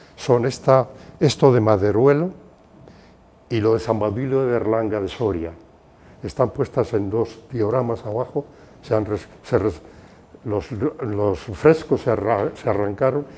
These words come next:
y se recreó el volumen de la capilla, ¿no? Esa grafía que está viendo ahí está tomada de la vidriera románica.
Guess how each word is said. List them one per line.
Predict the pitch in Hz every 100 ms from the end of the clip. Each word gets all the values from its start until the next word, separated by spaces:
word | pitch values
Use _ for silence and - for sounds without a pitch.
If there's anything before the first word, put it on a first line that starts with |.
| - -
y | -
se | - 113
recreó | 104 98 107 107 127 131
el | 117
volumen | 104 110 120 113
de | 101
la | 95
capilla, | 87 92 101 82 82
¿no? | 101 - - - - - - - - - - - -
Esa | 170 - 208
grafía | 180 160 170 135 117
que | -
está | - - 117
viendo | 107 98 92 92
ahí | 127 170 - - - - - - - _ _ _ - -
está | - - 156
tomada | 156 156 127 127 117
de | 95
la | 92
vidriera | 90 85 95 113 117 123
románica. | 113 95 104 107 90 82 -